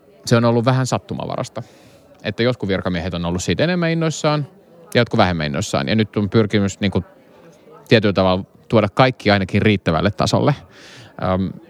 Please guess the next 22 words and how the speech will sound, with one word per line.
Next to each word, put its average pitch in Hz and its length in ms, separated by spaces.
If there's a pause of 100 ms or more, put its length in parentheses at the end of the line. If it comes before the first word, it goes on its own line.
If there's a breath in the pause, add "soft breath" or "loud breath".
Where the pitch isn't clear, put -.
(680)
mä 117 200
oon 147 100
myös 143 180
itse 156 280 (460)
paljon 120 260
puhunut 104 280
siitä, 95 400
että - 220
osallisuuden 98 760
oikea 98 340
mittari 90 440
ei 87 200
ole 82 160
se, 82 260 (100)
että - 360 (220)
ovatko 87 320
kaikki 87 360
jo 80 180
loppujen 82 380
lopuksi 82 300
samaa 78 300
mieltä. 69 320